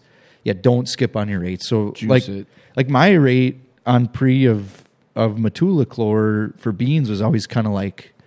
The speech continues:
Speaker 1: a pint, probably was a little low, but it was about a pint and a quarter. It was pretty common with, with a mix of, say, something else, like an Authority First or something, you know,
Speaker 2: Mm-hmm.
Speaker 1: like, in a mix with sulfentrazone and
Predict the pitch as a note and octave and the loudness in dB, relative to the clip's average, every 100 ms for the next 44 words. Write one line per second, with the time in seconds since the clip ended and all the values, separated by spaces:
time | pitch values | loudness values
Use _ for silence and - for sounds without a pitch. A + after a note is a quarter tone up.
0 | _ D#3+ - A2+ A2+ - A#2 G#2+ A2 G#2 | _ -2 0 -2 -2 -4 -2 -2 0 -2
1 | G#2 G#2+ G2+ A2 D3 F3 D3 D3+ C#3 - | -2 -4 -2 2 4 4 4 0 0 0
2 | A2 A2 - - F2 G2 G#2 C3 A#2 - | -2 -2 -8 -10 -6 -6 -6 -10 -14 -2
3 | B2 - G#2 A#2+ E3 F3 F3+ D#3+ D#3 B2+ | -2 0 -2 0 4 4 6 4 4 2
4 | A#2+ - - A2+ G2+ A2+ A2 A2 F#2+ _ | 0 0 -6 -6 -4 -4 -2 -2 -6 _
5 | _ C3 G#2+ G2 G2 - G#2 G2+ - G2+ | _ -8 -8 -10 -12 -14 -14 -14 -14 -12
6 | G#2 F#2+ E2 - G#2+ - G2 - G2 - | -12 -16 -20 -20 -20 -20 -20 -18 -18 -20
7 | - - A#2+ G#2+ G#2 - _ _ _ _ | -20 -6 -4 -2 -6 -8 _ _ _ _
8 | _ _ _ - C3+ A2 A2 - - G#2+ | _ _ _ -4 -2 0 -2 -4 -6 -4
9 | - A2+ A2+ G2+ G#2 G2 G2+ G2+ G2+ F#2+ | -4 -2 -2 -2 -6 -6 -4 -4 -6 -6
10 | F#2+ | -8